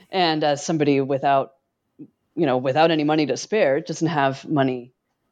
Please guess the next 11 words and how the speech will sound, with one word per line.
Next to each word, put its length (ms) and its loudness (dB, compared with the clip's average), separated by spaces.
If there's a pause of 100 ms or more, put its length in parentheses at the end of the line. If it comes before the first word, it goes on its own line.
uh, 200 0
to 160 0
send 220 0
her 100 -2
child 380 0 (100)
to 140 -2
any 220 0
other 360 4 (160)
school. 500 -2 (520)
So, 580 0 (100)
uh, 80 -2